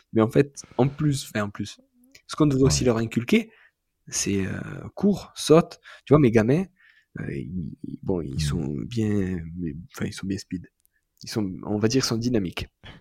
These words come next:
Speaker 1: Ils sont dynamiques et, et des fois, c'est
Speaker 2: Beaucoup d'énergie à revendre.
Speaker 1: <laughs>
Speaker 2: Ils ont beaucoup d'énergie à revendre.
Speaker 1: Voilà, mais c'est génial, c'est génial. Alors,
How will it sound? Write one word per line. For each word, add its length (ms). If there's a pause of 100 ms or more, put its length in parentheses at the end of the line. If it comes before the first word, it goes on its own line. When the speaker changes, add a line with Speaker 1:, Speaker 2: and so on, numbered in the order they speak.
(800)
Speaker 1:
Ils 80
sont 140
dynamiques 500
et, 180
et 40
des 120
fois, 180
c'est 120
Speaker 2:
Beaucoup 180
d'énergie 400
à 60
revendre. 480
Speaker 1:
<laughs> 960 (1200)
Speaker 2:
Ils 120
ont 40
beaucoup 240
d'énergie 420
à 40
revendre. 220
Speaker 1:
Voilà, 360
mais 80
c'est 160
génial, 380
c'est 140
génial. 220
Alors, 180